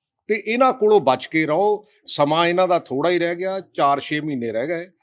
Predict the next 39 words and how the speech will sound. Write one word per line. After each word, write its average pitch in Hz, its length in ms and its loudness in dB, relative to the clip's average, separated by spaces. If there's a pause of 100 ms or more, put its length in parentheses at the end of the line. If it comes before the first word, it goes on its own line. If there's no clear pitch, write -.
(420)
ਤੇ 196 180 4
ਇਹਨਾਂ 240 260 2
ਕੋਲੋਂ 190 260 2
ਬਚ 117 240 -4
ਕੇ 147 200 -6
ਰਹੀਏ, 175 300 -4
ਤੇ 190 140 -4
ਤਾਂ 143 300 -2
ਕਿ 170 160 -6
ਆਪਾਂ 160 300 -6
ਲੁਧਿਆਣੇ 147 520 -4
ਤੋਂ 170 140 -4
ਇੱਕ 165 140 -10
ਟਰਨਿੰਗ 170 420 -4
ਪੁਆਇੰਟ 147 300 -8
ਬਣਾ 117 300 -12
ਕੇ 123 160 -12
ਪੰਜਾਬ 123 500 -2
ਨੂੰ 185 160 -6
ਠੀਕ 156 240 -4
ਰਾਹ 156 180 2
ਤੇ 156 100 -2
ਤੋਰੀਏ। 131 400 -8
ਤੇ 190 100 -6
ਜਿੱਥੋਂ 156 360 -10
ਤੱਕ 180 400 -6
ਆਸ਼ੂ 143 380 -4
ਜੀ 185 160 -10
ਦਾ 185 220 2
ਤੇ 175 160 -4
ਉਹਦਾ 180 260 -2
ਕੰਪੈਰੀਜ਼ਨ 147 680 -2
ਆ, 117 160 -10 (520)
ਮੈਨੂੰ 247 200 -6
ਲੱਗਦਾ 240 260 0
ਕੰਪੈਰੀਜ਼ਨ 220 560 -2
ਹੀ 180 80 2
ਹੈ 110 120 -6
ਨਹੀਂ 80 140 -18